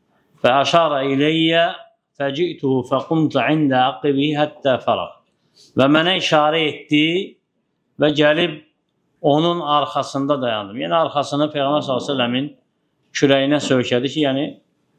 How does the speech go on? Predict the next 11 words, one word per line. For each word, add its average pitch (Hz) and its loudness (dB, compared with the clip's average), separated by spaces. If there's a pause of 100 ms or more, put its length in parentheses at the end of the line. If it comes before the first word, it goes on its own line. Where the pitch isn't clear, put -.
(100)
görünməsin 139 2
deyə. 135 4
Hətta 143 -2 (1000)
Peyğəmbər 143 2
sallallahu 139 -2
əleyhi 143 -6
və 123 -6
səlləm 151 -4
ehtiyacını 127 -2
ödəyib 131 -4 (280)
bitirdi. 104 -2